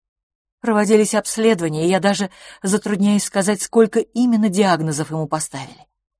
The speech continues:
А когда сюда примешались ещё и наркотики, всё стремительно покатилось вниз». Однажды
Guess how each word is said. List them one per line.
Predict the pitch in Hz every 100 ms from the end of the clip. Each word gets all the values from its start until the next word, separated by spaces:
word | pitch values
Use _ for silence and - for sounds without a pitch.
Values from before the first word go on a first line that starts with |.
| _ _ _ _ _
А | -
когда | 170 151 139 160
сюда | - 160 160
примешались | 170 165 160 165 160 160
ещё | 165 -
и | 160
наркотики, | 160 151 - 202 - - - _ _ _ _ _ _ _ _ _ _ _
всё | - 285
стремительно | 285 - 226 208 - 180 175
покатилось | 165 170 165 170 156 147
вниз». | 151 147 135 - - - _ _ _ _ _ _ _ _ _ _
Однажды | - 175 170 165 143